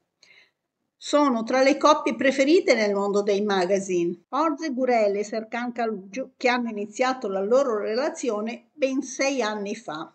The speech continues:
Secondo le notizie, hanno iniziato ad innamorarsi quando hanno iniziato a lavorare insieme,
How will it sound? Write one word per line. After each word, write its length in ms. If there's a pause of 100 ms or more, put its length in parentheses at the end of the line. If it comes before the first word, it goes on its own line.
Secondo 500
le 140
notizie, 800
hanno 200
iniziato 540
ad 80
innamorarsi 840
quando 300
hanno 160
iniziato 520
a 20
lavorare 460
insieme, 680